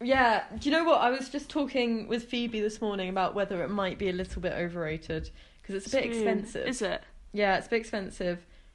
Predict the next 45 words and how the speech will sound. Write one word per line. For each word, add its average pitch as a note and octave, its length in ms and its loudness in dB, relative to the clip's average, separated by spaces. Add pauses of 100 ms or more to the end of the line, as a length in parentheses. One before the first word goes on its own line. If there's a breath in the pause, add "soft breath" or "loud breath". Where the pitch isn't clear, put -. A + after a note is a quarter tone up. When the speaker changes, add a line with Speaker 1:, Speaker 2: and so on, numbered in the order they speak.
(120)
Speaker 1:
It's A#3+ 200 2
lovely. B3+ 480 2 (180)
It's C#4 160 6
a C#4 60 -4
study C#4 280 4
space F#3+ 360 0
and F#3+ 100 -2
they F#3 80 2
won't F#3+ 300 -2
chuck F#3+ 280 -4
you F3+ 120 -2
out, D#3+ 400 -2
like, - 200 0
and D#3 140 -4
you E3+ 80 -6
can F#3+ 100 -8
just E3+ 180 -8
get F3 180 0
Speaker 2:
Ah. - 340 -8
Speaker 1:
a G3 60 -2
couple F3+ 260 -8
coffees. E3+ 560 -10 (140 soft breath)
Speaker 2:
Yeah. F3 240 -2 (1040)
Speaker 1:
But G3 260 6
the F#3+ 80 -2
coffees F3+ 360 -6
will E3+ 140 -2
be D#3+ 120 -4
four - 240 -6
pounds. - 540 -10 (280)
And E3 600 0
Speaker 2:
Ah. F3 460 0 (260)
Speaker 1:
but B3+ 120 4
it's A#3 180 0
so G#3+ 200 -2
nice. F3+ 680 -4
Speaker 2:
Yeah. G3 460 4
Speaker 1:
And A3 140 6
it G3 80 0
was F#3+ 200 0
birthplace F#3+ 640 0
of E3+ 140 -6
J F3 180 -4
K F3 120 -6
Rowling. E3 560 -6